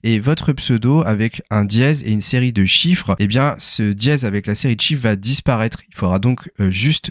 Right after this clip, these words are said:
sélectionner un nom d'utilisateur exactement comme Twitter, si je devais vous donner un exemple. Et donc, sur plusieurs mois, eh bien, petit à petit, on va vous demander de changer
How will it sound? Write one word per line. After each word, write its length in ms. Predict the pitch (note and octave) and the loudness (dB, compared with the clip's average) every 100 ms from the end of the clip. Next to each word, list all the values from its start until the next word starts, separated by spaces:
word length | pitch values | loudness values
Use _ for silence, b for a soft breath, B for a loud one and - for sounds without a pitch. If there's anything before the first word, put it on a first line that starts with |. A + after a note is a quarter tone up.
| - | -6
sélectionner 640 | - C#3 C3+ - B2 A2+ - | 0 2 0 0 0 0 0
un 100 | D#3 | 2
nom 100 | C#3+ | 2
d'utilisateur 680 | B2 A2+ A#2 G#2 G2+ A#2+ - | -2 -4 -2 0 2 0 -2
exactement 800 | G#2 G2+ B2 F3 - C3+ A#2 B2 | -6 -2 -2 -2 -2 -2 0 -2
comme 260 | - B2+ | -2 -4
Twitter, 380 | - A2+ - B2+ | -2 -6 0 0
si 160 | - G#3+ | 0 -4
je 80 | F#2+ | -2
devais 180 | G2 G#2 | 0 2
vous 140 | G2 | 2
donner 200 | G2 G2 | 2 2
un 100 | F#2 | 2
exemple. 420 | F#2 G#2+ C#3+ C#3 F#2 | 2 0 0 -2 0
Et 100 | G#2 | 2
donc, 220 | B2+ E3 | 2 0
sur 280 | - - - | -2 -2 -4
plusieurs 400 | - G#3 F3 B2 | -2 2 2 2
mois, 240 | A2 B2+ - | 2 0 0
eh 80 | G#2+ | 0
bien, 160 | A2 | 0
petit 340 | A2+ C#3+ D3 A#2+ | 0 0 0 -2
à 60 | |
petit, 160 | F#2+ D#3 | 0 0
on 80 | C#3+ | 2
va 140 | A#2+ | 0
vous 240 | A2 A2+ | -2 -8
demander 560 | A2 F3 E3+ C3 G#2 A#2+ | 0 2 2 0 -2 -2
de 80 | A2+ | -2
changer 500 | - G2+ G2 A#2 | -2 -2 2 0